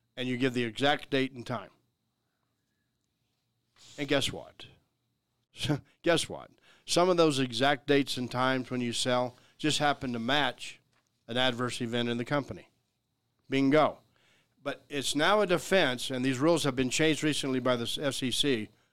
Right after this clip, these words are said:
so they're very complicated, but now it's a defense to the insider that i-, if they follow the rules and they do this plan, a ten B five one plan, and they just happen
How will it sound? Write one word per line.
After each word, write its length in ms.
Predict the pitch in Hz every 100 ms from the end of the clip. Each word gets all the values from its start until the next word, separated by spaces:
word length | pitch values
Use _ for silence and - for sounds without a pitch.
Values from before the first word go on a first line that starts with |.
| _
so 140 | - 120
they're 100 | 113
very 220 | 127 151
complicated, 640 | - 160 - 123 117 113 - - _
but 140 | 127
now 220 | 131 160 170
it's 140 | -
a 60 | 143
defense 460 | 123 - 175 147
to 120 | - 147
the 140 | 139
insider 600 | 131 - 151 151 139 127 - - _ 123
that 260 | 131 127 156
i-, 200 | 151 - _
if 340 | 147 139 - -
they 200 | 131 127
follow 300 | 139 143 175
the 120 | 202
rules 480 | 208 170 135 - - _ _ _ _
and 180 | 131 127
they 80 | 123
do 140 | 139
this 200 | 175 -
plan, 460 | - 185 180 139 131
a 100 | 120
ten 220 | 147 143
B 100 | 139
five 280 | - 135 127
one 200 | 135 127
plan, 480 | - 151 131 120 113 _ _ - _ _ _ _ _ _ _ -
and 120 | 131
they 100 | 143
just 240 | 147 139
happen 760 | - - 170 214 - 120 110